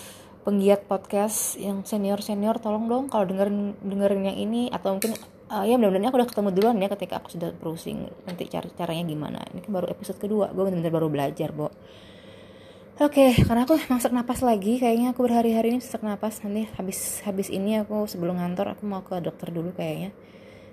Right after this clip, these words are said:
Cek lagi karena aku nggak, nggak tahan. Sesak nafasku hanya berhenti saat aku sholat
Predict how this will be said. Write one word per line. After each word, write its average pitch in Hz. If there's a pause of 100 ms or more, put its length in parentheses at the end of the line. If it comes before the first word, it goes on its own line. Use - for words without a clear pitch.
Cek 214
lagi 202
karena 190
aku 220
nggak, -
nggak 196
tahan. 202 (240)
Sesak 233
nafasku 233
hanya 247
berhenti 220
saat 220
aku -
sholat 214